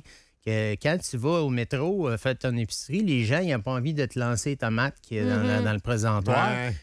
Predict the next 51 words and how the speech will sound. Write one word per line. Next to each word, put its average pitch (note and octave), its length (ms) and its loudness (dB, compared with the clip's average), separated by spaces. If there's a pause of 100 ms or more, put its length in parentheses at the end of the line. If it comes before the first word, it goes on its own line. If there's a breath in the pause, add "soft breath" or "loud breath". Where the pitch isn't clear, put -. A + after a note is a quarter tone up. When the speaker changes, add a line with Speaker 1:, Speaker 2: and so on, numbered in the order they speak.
(160)
Speaker 1:
Ils A#2 240 -4
viennent C#3+ 280 0
te C#3+ 60 0
voir C3+ 300 0
puis - 100 -12
sont A#2+ 200 -6
contents, C3 500 -2
là. D#3 200 -2 (300 soft breath)
Ah, - 100 -12
il F#2+ 40 -8
y F#2+ 80 -6
a F#2+ 60 -6
un G#2 80 -4
méchant D#3+ 360 0
plaisir B2 520 -2
à A2 80 -2
ça, - 160 -6 (100)
là. A2 240 -4
Tu - 80 -10
Speaker 2:
Mais G#3 140 2
Speaker 1:
sais, F3 60 -6
Speaker 2:
ça, G#3 180 -4
Speaker 1:
c'est F3+ 100 0
Speaker 2:
ça - 60 0
Speaker 1:
pas - 80 4
Speaker 2:
fait A#3+ 60 4
Speaker 1:
ma G3 80 2
Speaker 3:
mais, - 40 -6
Speaker 1:
tasse F3+ 240 2
Speaker 3:
mais G3+ 100 2
Speaker 1:
de E3 60 -2
Speaker 3:
tu C3 60 -6
peux A3 100 2
pas A3 140 0
jouer B3+ 140 2
à A3+ 40 2
Speaker 1:
principale. F3 220 -2
Speaker 3:
victime, G3+ 240 -2
par D3 100 -4
exemple. C#3+ 200 -6
C'est D3+ 80 -4
moins D3+ 180 -2
le B2 60 -4
fun, D3 180 0
là. B2+ 100 -2
Tu - 60 -8
peux C#3 100 0
pas C3+ 140 0
faire C3 140 0
la A#2 100 0
victime. G#2 420 -6